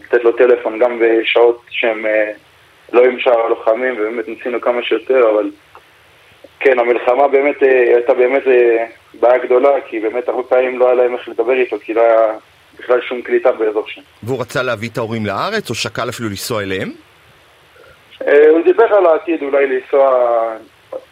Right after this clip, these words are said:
Speaker 1: שתירגע המלחמה, לבקר ו-, ולהיות איתם, ו-, לא יודע, לצאת לחופשת מיוחדת, אבל, אה,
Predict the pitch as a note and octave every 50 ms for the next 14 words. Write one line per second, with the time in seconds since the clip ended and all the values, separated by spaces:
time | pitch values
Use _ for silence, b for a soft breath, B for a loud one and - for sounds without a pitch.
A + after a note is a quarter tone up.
0 | _ _ - - - B2+ B2 A#2+ A#2 A#2 A#2 - A#2 A2 B2 A#2+ C3+ C#3 C3+ B2
1 | A2 - A#2 A2+ A#2+ C3 C3+ C3+ C3+ B2+ A#2+ A#2 A2 G#2+ A2 - - C#3+ C3+ C3+
2 | B2+ A#2 A2+ G2+ G2+ A2 G#2+ G#2+ G#2+ G#2+ G#2+ G#2+ G#2 - _ _ _ _ _ _
3 | _ _ _ _ _ _ _ _ _ _ - - A2+ A2 A2 A2+ B2 B2+ C3 D3
4 | C#3 - C3+ B2 A#2+ A#2+ A#2+ A2 G2+ G#2+ A2 G#2+ G#2+ G#2+ G#2+ G#2 G#2+ G#2+ - -
5 | - _ _ _ _ _ - _ _ - B2 A2+ A#2+ B2 A#2 A2 - B2 B2 B2
6 | B2 - A#2+ - - C3 B2 - - A#2+ A#2 A#2 A2+ - C3+ C3 C3 B2 - A#2
7 | G#2+ G#2+ A2 G#2+ G#2+ G#2+ A2 G#2+ G#2